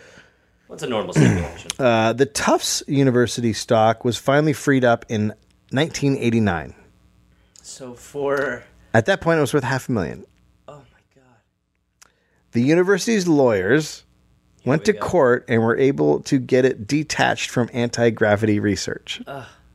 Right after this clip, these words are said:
Speaker 1: 'cause the judge was like, "Wait, what is he
Speaker 2: What's
Speaker 1: doing?"
Speaker 2: happening?
Speaker 1: Huh?
Speaker 2: He's dead, right?
Speaker 1: Yeah,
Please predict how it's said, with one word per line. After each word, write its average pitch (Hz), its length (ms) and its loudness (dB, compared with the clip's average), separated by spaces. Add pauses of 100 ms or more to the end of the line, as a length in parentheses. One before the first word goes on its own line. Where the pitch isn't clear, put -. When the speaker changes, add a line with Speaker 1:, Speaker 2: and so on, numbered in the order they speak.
(100)
Speaker 1:
'cause 139 180 -18
the 131 80 -12
judge 151 280 -6
was 135 120 -10
like, 107 280 -8
"Wait, 123 280 -10
what 139 260 -4
is 190 100 -2
he 175 60 2
Speaker 2:
What's 135 160 4
Speaker 1:
doing?" 190 100 0
Speaker 2:
happening? 247 440 0 (800)
Speaker 1:
Huh? 139 160 -10
Speaker 2:
He's 190 160 4
dead, 180 320 4
right? 139 280 2 (220)
Speaker 1:
Yeah, 156 220 -8